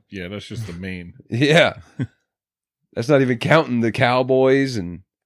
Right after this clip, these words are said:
Speaker 2: Billy Zane, Charlton Heston,
Speaker 1: Yep. <laughs>
Speaker 2: Thomas Hayden Church.
Speaker 1: Oh, one of the things I found, everybody's got these, like, ridiculous mustaches, these big, thick, fluffy mustaches, like, oh, just about every character.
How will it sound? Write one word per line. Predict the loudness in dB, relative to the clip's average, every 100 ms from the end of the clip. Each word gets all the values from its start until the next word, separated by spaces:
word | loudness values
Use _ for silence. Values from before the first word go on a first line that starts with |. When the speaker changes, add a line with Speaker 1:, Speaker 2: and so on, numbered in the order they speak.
| _ _ -14 0
Speaker 2:
Billy | 4 6 4
Zane, | 4 4 6 4 0 -2 -8 _
Charlton | 0 2 2 0
Heston, | 0 -2 0 0 0 -2 -10 -14
Speaker 1:
Yep. | -12 -12 _ _ _ -20 -18 -10 -10 _ _
<laughs> | _ _ -2
Speaker 2:
Thomas | 0 2 2
Hayden | 2 2
Church. | 2 2 2 0 -10 _ _ _ _
Speaker 1:
Oh, | -2 2
one | 2
of | 2
the | 2
things | 2 2
I |
found, | 2 0 0
everybody's | 0 0 0 0
got | 0
these, | 0 0
like, | 0 -2 -4
ridiculous | -6 0 0 2 0 0 -2
mustaches, | -2 0 -2 -2 -6 -6 -8
these | -10
big, | 0 0 0 -6 -20 _ 0
thick, | 0 0
fluffy | -10 -2 0 0 -2 -2 _ _ _ _ _ -10
mustaches, | -8 -4 -4 -2 -4 -6 -10
like, | -10 -12
oh, | -10
just | -8 -4
about | -6 -4
every | -4 -4
character. | -4 -4 -4 -8 -12